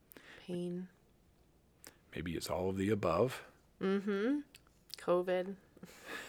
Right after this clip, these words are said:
Speaker 2: <laughs> A lot of stress everywhere. And I want you to, on a scale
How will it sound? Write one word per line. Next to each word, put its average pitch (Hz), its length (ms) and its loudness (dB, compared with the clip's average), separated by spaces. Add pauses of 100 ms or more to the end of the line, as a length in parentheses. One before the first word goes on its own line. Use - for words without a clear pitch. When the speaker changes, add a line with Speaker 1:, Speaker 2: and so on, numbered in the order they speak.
Speaker 2:
<laughs> - 180 -8 (520)
A 277 60 -2 (100)
lot 92 240 8
of 104 60 8
stress 104 680 10
everywhere. 98 680 8 (1000)
And 123 420 8 (840)
I 107 100 2
want 117 460 6
you 123 140 6
to, 98 580 2 (1300)
on 110 140 4
a 113 80 4
scale 95 680 4